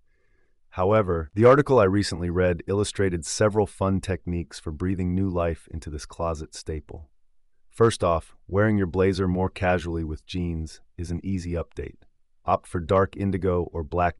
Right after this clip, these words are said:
denim to achieve a sharp yet relaxed look. Roll the sleeves up a bit and keep the top button undone. Instant cool factor. You can also pair a blazer with joggers or distressed denim for a streetwear twist.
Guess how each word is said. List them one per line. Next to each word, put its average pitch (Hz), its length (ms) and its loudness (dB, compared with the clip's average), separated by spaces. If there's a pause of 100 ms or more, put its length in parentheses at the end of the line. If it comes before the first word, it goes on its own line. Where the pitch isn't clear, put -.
denim 85 480 -4
to - 100 -12
achieve 85 320 -6
a - 40 -8
sharp - 520 -2
yet 85 160 -6
relaxed 78 580 -8
look. 78 380 -10 (880)
Roll 101 200 2
the 95 80 -2
sleeves 104 360 0
up 98 140 2
a 95 60 -2
bit 92 280 -2
and 80 120 -8
keep - 180 -6
the - 80 -10
top - 340 -2
button 95 280 -2
undone. 85 560 -4 (600)
Instant 110 460 -2
cool 87 240 -6
factor. - 560 -12 (760)
You 104 100 -6
can 113 120 4
also 117 260 4
pair 101 220 4
a 90 80 4
blazer 92 420 2
with 82 200 -6
joggers 90 720 0
or 82 140 -8
distressed - 540 -4
denim 82 440 -4
for - 180 -8
a 78 40 -4
streetwear 78 600 -8
twist. - 500 -12